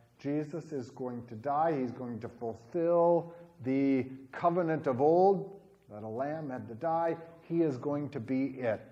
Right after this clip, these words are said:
that he might, uh, give this to us.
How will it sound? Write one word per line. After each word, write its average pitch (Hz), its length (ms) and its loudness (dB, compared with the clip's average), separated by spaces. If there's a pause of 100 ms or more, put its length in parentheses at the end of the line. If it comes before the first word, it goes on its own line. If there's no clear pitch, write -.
(100)
that 120 260 0
he 139 220 -2
might, 127 380 0 (400)
uh, 127 200 -2
give 123 420 0
this 139 280 -2
to 170 320 2
us. 175 340 4